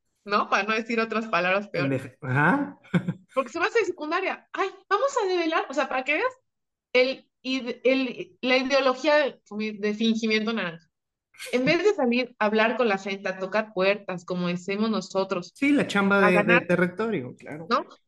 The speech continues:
Speaker 2: Sí.
Speaker 1: ¿No? Armas una rueda de prensa, ¿no? Bien fifí.
Speaker 2: <laughs>
Speaker 1: No, pues sí, pues es que la verdad,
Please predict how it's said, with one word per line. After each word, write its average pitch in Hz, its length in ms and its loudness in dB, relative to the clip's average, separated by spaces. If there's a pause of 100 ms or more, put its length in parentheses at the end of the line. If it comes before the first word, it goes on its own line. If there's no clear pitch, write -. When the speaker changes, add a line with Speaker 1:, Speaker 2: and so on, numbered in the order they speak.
(220)
Speaker 2:
Sí. 370 140 -4
Speaker 1:
¿No? 554 260 -2 (580)
Armas 427 400 0
una 339 200 -2
rueda 240 340 -2
de 165 120 -6
prensa, 359 400 -10 (420)
¿no? 392 160 0
Bien 240 240 2
fifí. 226 480 -6 (580)
Speaker 2:
<laughs> 113 480 -8 (460)
Speaker 1:
No, 220 140 -2
pues - 140 -14
sí, 330 420 2
pues 226 100 0
es 311 120 0
que 440 120 4
la 330 140 4
verdad, 254 300 2